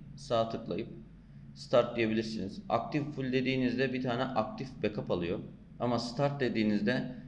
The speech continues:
en son hangi işlemi yapmak için kendine bir not düştüyse onunla beraber ilerliyor. Şu an incremental çalıştıracaktır.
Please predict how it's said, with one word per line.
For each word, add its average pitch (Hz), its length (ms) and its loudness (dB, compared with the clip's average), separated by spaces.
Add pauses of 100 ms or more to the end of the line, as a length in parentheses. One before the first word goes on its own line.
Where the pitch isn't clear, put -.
(180)
en 139 160 4
son 127 480 0 (300)
hangi 135 300 6
işlemi 123 380 4
yapmak 113 380 0
için - 460 -4 (600)
kendine 113 480 2
bir 110 180 4
not 117 260 2
düştüyse 123 640 -2 (200)
onunla 110 320 4
beraber 92 400 6
ilerliyor. 95 580 4 (680)
Şu - 220 -4
an 110 220 -2
incremental 113 680 0
çalıştıracaktır. 85 1000 -6